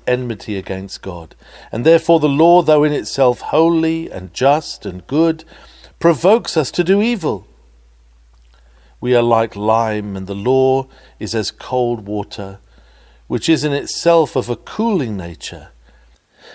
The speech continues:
Yet no sooner does the water of the law get at the lime of our nature than a heat of sin is generated.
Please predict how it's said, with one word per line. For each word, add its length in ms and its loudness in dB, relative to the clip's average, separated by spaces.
Yet 220 2
no 220 2
sooner 400 0
does 220 -2
the 80 -4
water 420 0
of 80 -2
the 80 -4
law 320 2
get 180 0
at 120 -2
the 80 -2
lime 420 2
of 120 0
our 140 2
nature 540 -2
than 160 4
a 80 4
heat 460 -4
of 120 0
sin 440 0
is 180 -2
generated. 840 -2